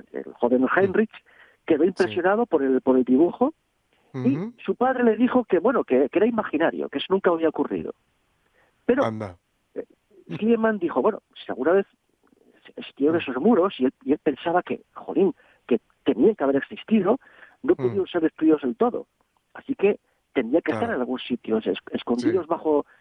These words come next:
Speaker 1: bajo el polvo y los escombros de, de tantos siglos, ¿no?
Speaker 2: Sí, sí, sí.
Speaker 1: Así que aquel día, el joven
Speaker 2: Mm.
Speaker 1: Schliemann prometió que
Speaker 2: Mm.
Speaker 1: algún día excavarían las ruinas de Troya. Eh, así lo
Speaker 2: Pues,
Speaker 1: hizo.
Speaker 2: dicho y
Speaker 1: Así lo
Speaker 2: hecho.
Speaker 1: hizo.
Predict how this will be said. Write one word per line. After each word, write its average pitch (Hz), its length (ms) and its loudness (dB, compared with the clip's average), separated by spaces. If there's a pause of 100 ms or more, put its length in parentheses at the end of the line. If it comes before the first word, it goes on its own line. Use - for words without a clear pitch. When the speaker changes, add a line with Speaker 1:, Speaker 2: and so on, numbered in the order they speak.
(140)
Speaker 1:
bajo 135 240 0
el 135 100 2
polvo 185 380 2
y 135 40 0
los 127 180 -2
escombros 190 440 -2
de, 127 140 -2
de 139 140 0
tantos 143 320 -4
siglos, - 380 -10
¿no? 269 140 -6 (300)
Speaker 2:
Sí, - 260 -12
sí, 113 160 -10
sí. 104 120 -12
Speaker 1:
Así 160 180 -6
que 247 240 0 (560)
aquel 175 360 2
día, 262 300 2 (360)
el 127 120 0
joven 156 300 0
Speaker 2:
Mm. 113 60 -10
Speaker 1:
Schliemann 233 600 0
prometió 127 440 0
que 151 160 2
Speaker 2:
Mm. 117 80 -14
Speaker 1:
algún 151 400 -4
día 247 320 2 (200)
excavarían 131 640 0
las 135 140 -2
ruinas 120 260 0
de 120 100 -2
Troya. 185 360 0 (960)
Eh, 120 80 0
así 110 640 0
lo 160 80 2
Speaker 2:
Pues, 262 60 4
Speaker 1:
hizo. 117 280 -8
Speaker 2:
dicho 135 300 -2
y 127 40 2
Speaker 1:
Así 139 40 2
lo 208 60 6
Speaker 2:
hecho. 131 240 0
Speaker 1:
hizo. - 180 -10